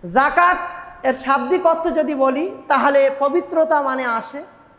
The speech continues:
আর অন্য শব্দে এর মানে ব্যবহার করা হয়েছে পুড়িয়ে দেওয়া, মানে নিজের পাপগুলোকে মোচন করা, পুড়িয়ে ফেলা, নিজেকে শুদ্ধ করা।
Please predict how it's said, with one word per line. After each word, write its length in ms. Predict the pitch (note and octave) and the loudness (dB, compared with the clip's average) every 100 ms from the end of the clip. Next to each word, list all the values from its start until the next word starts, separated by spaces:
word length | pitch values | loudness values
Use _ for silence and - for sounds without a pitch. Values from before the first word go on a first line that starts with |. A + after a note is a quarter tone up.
| _ _ _ _ _ | _ _ _ _ _
আর 160 | B3 C4 | 0 2
অন্য 360 | C4+ F4 A4 G#4+ | 2 2 2 0
শব্দে 360 | G#4+ F4+ F4 F4 | 0 -2 0 -2
এর 260 | C#4+ D4 | 2 2
মানে 300 | C#4+ C4+ D4 | 2 -2 0
ব্যবহার 340 | C#4 C4 C4+ - | 0 0 -2 -4
করা 200 | B3+ A#3+ | -4 -4
হয়েছে 240 | A#3+ E4+ - | -4 -10 -6
পুড়িয়ে 320 | E4 D#4+ C#4 | -2 2 0
দেওয়া, 280 | G3 F3 C#3+ - - _ _ _ _ _ _ _ - | 0 -6 -8 -14 -20 _ _ _ _ _ _ _ -2
মানে 260 | C4 F4 A#4+ - - - - - _ _ _ _ _ _ _ _ _ _ _ _ _ A3+ | 0 0 -4 -10 -16 -20 -20 -20 _ _ _ _ _ _ _ _ _ _ _ _ _ 0
নিজের 320 | C4+ F4+ F4 F4 | 2 4 2 4
পাপগুলোকে 600 | D4 C4+ A#3+ E4 E4+ F#4 | 2 2 0 0 0 0
মোচন 420 | D#4 D4+ D#4+ D#4 | 0 -2 -2 -4
করা, 320 | D#4 B3 C#4+ | 0 2 2
পুড়িয়ে 400 | - D#4 D4+ D#4 | 2 0 0 0
ফেলা, 320 | C4+ A#3+ C#4 F4 | 0 0 0 0
নিজেকে 720 | D4 D4+ D4+ - - - D#4 | -2 -4 -6 -8 -14 -6 -6
শুদ্ধ 340 | - F4+ E4 | -4 -6 -4
করা। 300 | - F3 - | -4 -6 -8